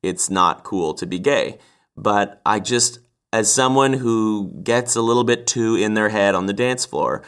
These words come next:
I found this clandestine, closeted Serbian dancing thing to be really refreshing. And I could tell that for the guys I was dancing with, it was really meaningful. It was rare.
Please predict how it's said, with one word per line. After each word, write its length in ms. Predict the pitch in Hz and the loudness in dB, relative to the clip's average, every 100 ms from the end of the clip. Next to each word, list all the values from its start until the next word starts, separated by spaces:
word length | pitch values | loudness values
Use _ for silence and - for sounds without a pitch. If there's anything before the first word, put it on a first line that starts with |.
| - _ - | -20 _ -4
I 160 | 104 101 | -2 -2
found 580 | - 110 107 110 113 | -2 0 2 2 0
this 500 | 104 101 98 101 - - - - | 0 0 2 0 -4 -8 -18 -8
clandestine, 1000 | 110 110 120 127 123 - 120 120 120 117 | -2 0 2 2 0 2 2 2 0 -2
closeted 640 | - 113 110 107 110 107 | -2 2 4 4 0 0
Serbian 520 | - 117 127 120 117 110 | 0 2 2 2 0 0
dancing 460 | 101 95 101 92 | -2 -2 -4 -6
thing 320 | 98 90 90 - - _ - | -4 -6 -8 -12 -20 _ -4
to 100 | 110 | -4
be 200 | 104 104 | -2 0
really 460 | 107 117 117 113 | 4 4 4 2
refreshing. 640 | 104 98 104 87 - - - _ _ _ - | 0 0 -2 -2 -6 -14 -20 _ _ _ -4
And 140 | 160 180 | 0 0
I 80 | |
could 420 | 180 196 147 - - | 0 -4 -4 -8 -6
tell 600 | - 233 220 113 101 - - _ | -2 2 4 4 2 -4 -20 _
that 180 | 127 131 | -2 0
for 140 | - 135 | 0 0
the 80 | |
guys 520 | 123 135 135 151 160 147 | 2 4 4 4 2 2
I 80 | |
was 180 | 123 117 | 2 0
dancing 440 | 117 117 117 113 107 | 2 2 2 0 0
with, 200 | 101 101 | -2 0
it 140 | 117 | -2
was 260 | 107 110 98 | 0 -2 -2
really 500 | 104 113 113 110 107 | 0 0 2 0 0
meaningful. 680 | 101 101 95 85 58 - - | 0 0 -2 -4 -8 -8 -4
It 120 | 107 | -2
was 240 | 101 98 98 | -2 -2 -4
rare. 720 | 101 110 120 123 123 123 | 0 4 6 8 6 4